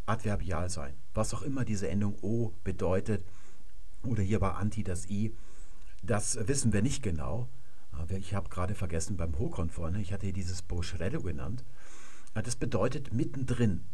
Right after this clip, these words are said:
wenn man es als Präposition übersetzt. Aber eigentlich bedeutet es, und zwar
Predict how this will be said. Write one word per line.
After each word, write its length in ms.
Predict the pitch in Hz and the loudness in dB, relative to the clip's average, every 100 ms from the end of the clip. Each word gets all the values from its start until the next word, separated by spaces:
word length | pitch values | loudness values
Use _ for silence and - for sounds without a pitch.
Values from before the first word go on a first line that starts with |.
| - | 0
wenn 140 | 87 | 0
man 120 | 87 90 | 0 0
es 120 | - | 0
als 180 | 85 - | 0 0
Präposition 640 | - 92 98 92 92 98 | 0 0 0 0 0 0
übersetzt. 560 | 76 78 - - - - - - - | -2 -2 -2 -2 -2 0 2 2 2
Aber 240 | 87 87 | 0 0
eigentlich 360 | 139 185 160 - | 0 0 0 0
bedeutet 440 | 92 82 87 95 | 0 2 0 0
es, 240 | 117 - - - - - | 0 0 -2 -2 -2 -2
und 160 | - 113 | 0 0
zwar 320 | - 98 98 | 0 0 0